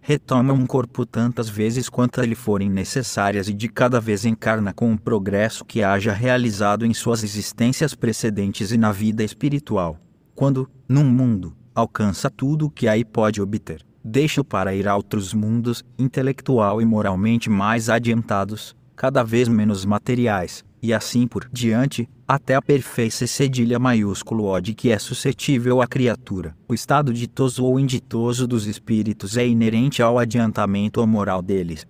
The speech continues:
A punição que sofrem é consequência do seu endurecimento no mal, de sorte que,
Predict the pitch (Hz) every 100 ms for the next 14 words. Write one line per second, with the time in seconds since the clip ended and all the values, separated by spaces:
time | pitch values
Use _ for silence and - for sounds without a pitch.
0 | - 101 - 147 147 - - 104 - 123
1 | - 101 95 - 123 101 120 123 - 123
2 | - 214 139 131 113 - 147 131 123 113
3 | 98 - 113 113 104 - 113 110 107 117
4 | 92 82 - 110 120 - 143 131 131 104
5 | - 104